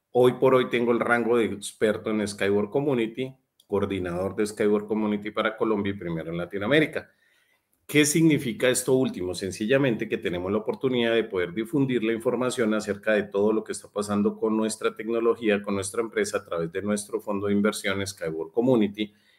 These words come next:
y lo podemos apoyar a toda nuestra compañía difundiendo toda esa información. Pero bueno, entremos en materia. Voy a dejar de compartir acá un rato mi,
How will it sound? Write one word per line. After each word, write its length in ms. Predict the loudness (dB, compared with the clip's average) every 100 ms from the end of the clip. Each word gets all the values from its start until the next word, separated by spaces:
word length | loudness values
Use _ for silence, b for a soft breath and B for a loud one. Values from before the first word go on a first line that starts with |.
| _
y 380 | 4 4 4 -8 -6
lo 520 | 0 2 2 0 -4 -4
podemos 560 | 0 0 0 -2 -4 0
apoyar 760 | 0 2 2 2 2 2 2
a 220 | -2 -2
toda 360 | 0 2 2 2
nuestra 380 | 0 -2 -4 -6
compañía 640 | -6 -2 0 0 0 -2
difundiendo 760 | -4 -10 -10 -12 -10 -10 -10 -10
toda 160 | -8
esa 160 | -8 -10
información. 600 | -14 -14 -6 4 4 4 -6 _ b b b b b
Pero 180 | 12 12
bueno, 340 | 12 12 6 2
entremos 460 | 4 6 6 6
en 100 | 4
materia. 580 | 4 2 -2 -2 -14 -20 _ _ 4
Voy 380 | 10 10 10 8
a 320 | 10 10 8
dejar 340 | 4 0 -2
de 120 | -2
compartir 520 | -2 -2 -2 -2 -2 -2
acá 520 | -2 2 2 2 0
un 480 | -4 -4 -4 -6 -6
rato 400 | -4 -4 -4 -6
mi, 480 | -4 -4 -4 -4